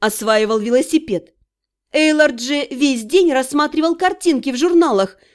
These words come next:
выбирая себе комнату, и даже дал мне одну, сказав, что это ему нравится. Ну, нравится так нравится. Мне, в общем-то, все равно, так что я попросила дом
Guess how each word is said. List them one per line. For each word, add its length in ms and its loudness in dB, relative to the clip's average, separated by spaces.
выбирая 480 2
себе 280 -6
комнату, 640 -2
и 100 -2
даже 320 0
дал 280 0
мне 220 -2
одну, 440 -2
сказав, 480 -2
что 280 -4
это 240 -2
ему 260 2
нравится. 640 -2
Ну, 200 6
нравится 440 0
так 180 -4
нравится. 600 -2
Мне, 280 6
в 60 0
общем-то, 480 0
все 220 -2
равно, 460 -2
так 180 0
что 180 -2
я 220 2
попросила 640 -2
дом 260 -2